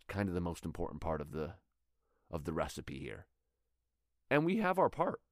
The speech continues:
to play, right? Acting is huge. You can have an amazing story, and if you don't have good actors to translate it, then it's probably not gonna do that well. But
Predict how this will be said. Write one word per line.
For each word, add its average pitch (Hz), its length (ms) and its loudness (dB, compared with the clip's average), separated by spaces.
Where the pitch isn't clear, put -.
to 101 80 -2
play, 120 380 2
right? 73 320 -4
Acting 131 380 2
is 127 80 -4
huge. - 420 -4
You 101 100 -2
can 113 100 4
have 113 120 8
an 98 60 2
amazing 95 360 2
story, 92 420 2
and 104 80 0
if 78 120 -4
you 80 80 -2
don't 90 260 0
have 85 300 0
good 82 160 2
actors 87 400 0
to 85 120 -6
translate 82 600 -2
it, 90 120 -4
then 82 220 -2
it's - 160 -8
probably 104 260 2
not 101 160 2
gonna 90 160 -2
do 117 160 2
that - 200 -2
well. - 260 -16
But 135 460 4